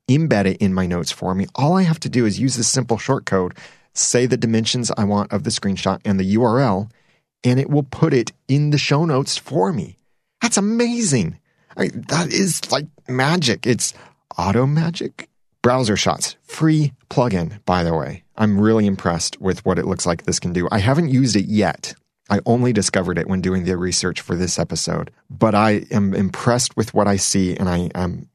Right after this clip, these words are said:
eager to give this a try on different uses and upcoming episodes, maybe even go back to previous episodes I've done to see how well this can make those previous episodes a bit more interesting on the pages.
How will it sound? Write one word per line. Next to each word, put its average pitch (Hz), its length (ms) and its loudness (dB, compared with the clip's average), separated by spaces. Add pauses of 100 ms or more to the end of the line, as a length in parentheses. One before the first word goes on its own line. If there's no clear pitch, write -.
eager 101 400 2
to - 200 -6
give 85 220 0
this 90 180 0
a 87 60 -2
try 82 380 -2
on 85 260 -6
different 90 400 -6 (120)
uses 170 520 0
and 87 220 -4
upcoming 92 400 0
episodes, 85 420 -2
maybe 104 220 2
even 98 180 2
go 95 100 4
back 95 280 0
to 95 160 0
previous 104 580 2
episodes 85 480 -2
I've 85 160 0
done 82 280 0 (340)
to 98 100 0
see 95 240 2
how 90 180 0
well 92 220 2
this 87 220 -2
can 90 200 -4
make 87 300 -4 (200)
those 90 140 2
previous 95 520 0
episodes 85 560 -2
a 87 80 -4
bit - 200 -2
more 87 380 -4 (260)
interesting 92 480 0
on 82 140 -2
the 80 60 -4
pages. 85 500 -6